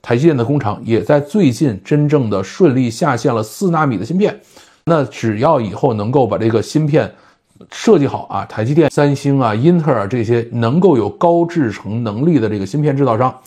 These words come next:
就会替孙正义他们不断的把芯片造出来。孙正义只管在后边收专利费就完了啊，收专利费收到手软，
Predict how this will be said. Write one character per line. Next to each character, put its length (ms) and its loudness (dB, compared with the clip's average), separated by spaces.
就 220 4
会 240 2
替 340 -2
孙 240 2
正 160 2
义 100 0
他 140 -2
们 160 -2
不 180 -6
断 220 4
的 80 0
把 140 -6
芯 160 -4
片 120 2
造 200 4
出 80 0
来。 100 -6
孙 220 2
正 160 6
义 100 4
只 180 -2
管 140 2
在 80 -2
后 140 0
边 140 0
收 180 2
专 160 4
利 100 4
费 160 4
就 80 2
完 120 2
了 80 -4
啊， 120 -8
收 200 -2
专 120 2
利 120 0
费 180 -2
收 140 -4
到 100 0
手 160 -4
软， 160 -2